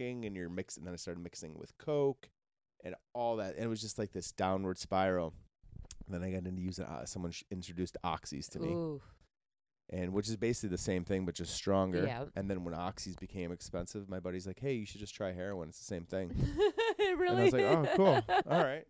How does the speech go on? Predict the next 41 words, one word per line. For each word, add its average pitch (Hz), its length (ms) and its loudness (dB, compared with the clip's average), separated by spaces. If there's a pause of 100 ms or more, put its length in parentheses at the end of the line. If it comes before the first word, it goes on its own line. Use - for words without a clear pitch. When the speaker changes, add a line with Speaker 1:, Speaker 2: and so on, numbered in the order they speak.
(140)
Speaker 1:
And - 160 0
it's 160 120 -4
like, 139 140 0 (200)
but 147 140 4
that, 185 200 8
when 180 120 6
I 180 60 4
heard, 180 260 6
I 151 80 4
think 190 140 -2
when 185 100 -2
I 160 40 -4
heard 151 380 -4
that 117 400 4 (240)
in 113 140 0
my 110 180 4
mind, 101 540 2
I 98 120 2
was 98 240 -2
like, 98 280 0 (280)
"Okay." 120 440 4
Like, 107 200 -2
the - 80 -2 (100)
addict 113 360 0
part 107 180 -4
of 104 60 -6
me 101 100 -4
was 101 140 -4
like, 95 140 -10
"Yeah, 78 180 0
it's - 160 -10
cheaper. 131 300 -8
Just - 200 -12
do 123 140 2
it," 104 120 0
you 101 120 -4
know? 98 160 2
Speaker 2:
Mm-hmm. 175 340 -2 (260)
Speaker 1:
And 110 180 0
then 107 480 0
the 104 500 -2